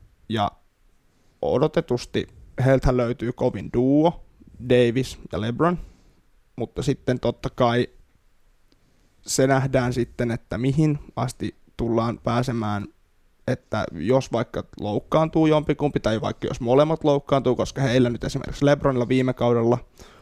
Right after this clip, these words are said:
loukkaantuminen tuli, myöskin Davisilla joka kausi tullut, niin saa nähdä, että mihin riittää, mut totta kai sieltä löytyy Kyle Kuzmaa. Mikä on Kuzman rooli? Se on muuten kans mielenkiintoinen kohde. Kuzma on myöskin tuttuun tapaan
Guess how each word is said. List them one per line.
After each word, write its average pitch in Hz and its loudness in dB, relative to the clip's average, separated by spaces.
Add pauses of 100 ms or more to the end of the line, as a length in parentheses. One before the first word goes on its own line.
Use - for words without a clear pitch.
(140)
loukkaantuminen 131 0
tuli, 131 2 (340)
myöskin 117 -6
Davisilla 123 2
joka 127 2
kausi 139 -4
tullut, 131 2 (400)
niin 113 -4 (500)
saa 117 -2
nähdä, 135 2
että 156 -2
mihin 165 2
riittää, 131 -2
mut 127 -6
totta 131 0
kai 123 0
sieltä 120 2
löytyy 117 0
Kyle - -4
Kuzmaa. 123 -2 (140)
Mikä 131 -2
on - -8
Kuzman 139 2
rooli? 123 2
Se - -4
on 139 2
muuten 113 -4
kans 139 -4
mielenkiintoinen 127 -4
kohde. 120 -2 (880)
Kuzma 127 2
on 120 0 (100)
myöskin 135 -2 (260)
tuttuun 185 4
tapaan 156 0